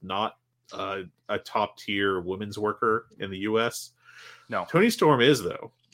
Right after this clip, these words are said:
Speaker 1: And for her to, like, be doing all this shtick in her match,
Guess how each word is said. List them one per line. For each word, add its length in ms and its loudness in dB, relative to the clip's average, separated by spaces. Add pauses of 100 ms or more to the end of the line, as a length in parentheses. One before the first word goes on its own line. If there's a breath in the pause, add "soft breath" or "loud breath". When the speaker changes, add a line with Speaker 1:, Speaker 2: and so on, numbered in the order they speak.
(100)
Speaker 1:
And 840 0 (380)
for 220 4
her 260 6
to, 160 6
like, 420 0
be 140 -2
doing 300 0
all 120 0
this 140 2
shtick 380 -2
in 100 0
her 160 -4
match, 640 0